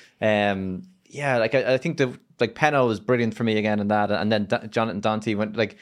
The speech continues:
he makes such a difference for them, I thought, as well. But did anything jump out from those two games over, over the weekend for you? Like,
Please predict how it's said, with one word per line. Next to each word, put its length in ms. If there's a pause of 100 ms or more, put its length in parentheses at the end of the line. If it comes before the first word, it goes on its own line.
(140)
he 100
makes 220
such 160
a 40
difference 440
for 100
them, 160
I 80
thought, 240
as 120
well. 200
But 200 (300)
did 140
anything 240
jump 180
out 120
from 80
those 160
two 100
games 260
over, 220
over 220
the 60
weekend 420
for 140
you? 200
Like, 260